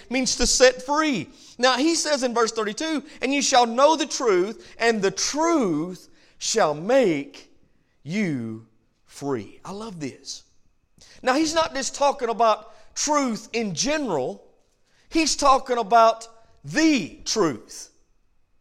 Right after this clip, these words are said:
Now, who is, not what is, but who is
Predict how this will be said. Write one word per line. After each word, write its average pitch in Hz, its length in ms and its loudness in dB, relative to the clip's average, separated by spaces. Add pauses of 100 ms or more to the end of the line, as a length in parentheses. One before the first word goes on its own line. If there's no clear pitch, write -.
(240)
Now, 214 160 0
who 330 400 2
is, 196 800 -2 (140)
not 247 280 -2
what 240 260 8
is, 175 260 2
but 233 260 4 (160)
who 339 320 4
is 214 640 2